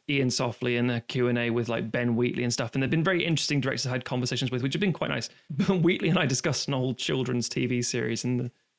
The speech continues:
seventies about a time loop. It was very interesting. And we talked about the idea of Martin Scorsese and Akira Kurosawa and stuff. And it was all very cool. And that kind of,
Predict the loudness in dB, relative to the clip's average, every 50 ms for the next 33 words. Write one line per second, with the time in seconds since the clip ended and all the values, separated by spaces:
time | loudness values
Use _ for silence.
0 | _ -4 -2 0 0 2 2 0 0 0 -2 -2 -2 -2 -4 -8 -10 -10 -6 -4
1 | -2 0 0 0 0 0 -2 -2 -6 -6 -6 -4 -2 -2 -2 -2 -2 -2 -2 -4
2 | -6 -6 -8 -10 -10 -14 -12 -12 -10 -8 -2 -2 0 0 0 0 0 0 0 2
3 | 0 0 2 0 0 -2 -4 -8 -8 -8 -6 -2 0 0 0 0 0 -2 -2 0
4 | -2 -2 0 0 0 0 0 0 -2 -2 -2 -2 -2 -2 -2 -2 -2 -2 -2 -2
5 | -2 -2 -2 -2 -4 -4 -4 -6 -4 -2 -4 -2 -2 0 0 2 2 2 2 4
6 | 4 2 2 0 -2 -2 0 2 2 2 0 -2 -4 _ _ -4 0 2 2 2
7 | 0 -2 -6 -4 -2 0 2 2 2 4 4 2 2 0